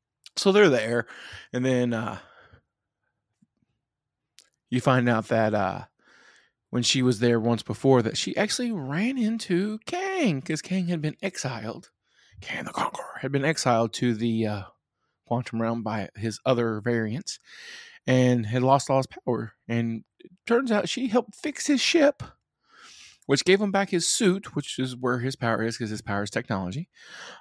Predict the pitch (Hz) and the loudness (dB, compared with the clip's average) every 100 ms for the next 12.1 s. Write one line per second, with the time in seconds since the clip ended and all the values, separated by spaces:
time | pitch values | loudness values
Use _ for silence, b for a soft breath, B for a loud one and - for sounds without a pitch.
0 | B 110 104 104 - 107 101 98 104 - | B 2 2 -2 -4 -4 -4 -4 -6 -6
1 | 113 - _ _ _ _ - 113 113 117 | -6 -8 _ _ _ _ -8 -2 0 0
2 | 113 110 - _ - 113 110 110 107 107 | 0 -4 -8 _ -4 -2 0 0 0 -2
3 | 104 101 _ _ _ _ _ _ _ - | -4 -8 _ _ _ _ _ _ _ -20
4 | - _ _ 131 117 120 120 117 117 123 | -20 _ _ -10 -8 -8 -8 -8 -4 -4
5 | 110 - B B B B B 117 113 113 | -6 -10 B B B B B -6 -4 -4
6 | 117 110 123 135 123 113 - - 127 - | -4 -4 -2 0 -2 -4 -6 -6 -6 -4
7 | 127 - 117 113 107 123 117 107 113 104 | -8 -4 -4 -6 -6 -6 -6 -6 -6 -6
8 | 92 - _ 135 285 214 131 113 117 - | -8 -14 _ -4 2 4 4 0 -6 -8
9 | 113 110 143 143 123 110 107 135 - 185 | -10 -4 -2 -2 -2 -4 -6 -6 -4 0
10 | 185 175 240 - 143 - 320 269 214 165 | 2 4 4 2 -2 -2 4 8 8 6
11 | 165 214 226 233 - 127 127 107 135 117 | 4 2 2 -2 -4 -4 -4 0 0 -2
12 | 104 | -6